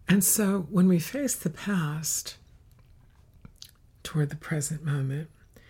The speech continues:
and we look toward the future, the causation of our karmas or our, mm, accomplished fruits,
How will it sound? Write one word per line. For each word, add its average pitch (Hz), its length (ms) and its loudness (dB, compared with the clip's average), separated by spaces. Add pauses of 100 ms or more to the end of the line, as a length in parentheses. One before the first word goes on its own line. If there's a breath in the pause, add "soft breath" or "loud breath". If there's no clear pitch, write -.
(500 loud breath)
and 160 140 0
we 156 100 4
look 214 280 0
toward 147 300 -4
the 143 80 -6
future, 139 720 -8 (2500 soft breath)
the - 80 -4
causation 202 800 2
of 185 160 2
our 156 120 -4
karmas 151 880 -2
or 147 380 -6 (200)
our, 147 340 -4 (1120 soft breath)
mm, 151 380 -4 (240)
accomplished 156 720 -4
fruits, - 800 -2